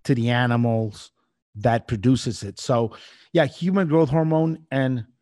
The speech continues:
steroids, completely different realms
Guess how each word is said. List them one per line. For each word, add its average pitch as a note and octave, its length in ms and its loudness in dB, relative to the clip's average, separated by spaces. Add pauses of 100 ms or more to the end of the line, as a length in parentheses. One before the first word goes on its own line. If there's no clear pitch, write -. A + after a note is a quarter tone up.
(920)
steroids, A#2+ 800 0 (680)
completely D3+ 480 -2
different C3 440 -2
realms B2 560 -4